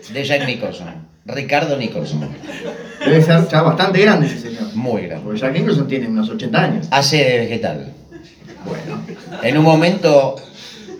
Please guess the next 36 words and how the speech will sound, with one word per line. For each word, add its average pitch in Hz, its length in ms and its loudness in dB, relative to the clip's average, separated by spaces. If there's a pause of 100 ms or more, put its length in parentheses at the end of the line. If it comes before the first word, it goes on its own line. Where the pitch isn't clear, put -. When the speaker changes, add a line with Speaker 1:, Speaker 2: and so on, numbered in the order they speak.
(480)
Speaker 1:
está 131 240 -2
el 143 140 6
barco 143 200 0
hundiéndose 139 840 0 (220)
Speaker 2:
Sí. 107 360 -6 (280)
Speaker 1:
y 113 160 -6
traen 127 260 2
un 107 420 -4
Potus. - 380 -2 (880)
Y 113 100 -2
ese 120 160 -4
es 107 80 -6
el 104 100 -4
papá 95 240 -4
de 101 80 2
Jack 98 160 -4
Nicholson. 82 320 -6 (920)
Speaker 2:
Bien, 120 320 0
es 131 160 -10
interesante, 165 560 0
que, 139 220 -6 (120)
pero 135 220 2
eso 170 180 -2
ya 180 160 0
pasó 170 200 2
en 180 60 4
la 160 80 4
primera. 165 380 2 (760)
Speaker 1:
No, 135 160 2
esta 135 200 2
es 123 100 0
una 127 180 0
imagen 123 300 -2
de 110 60 -2
la 104 80 -2
segunda. 92 300 -4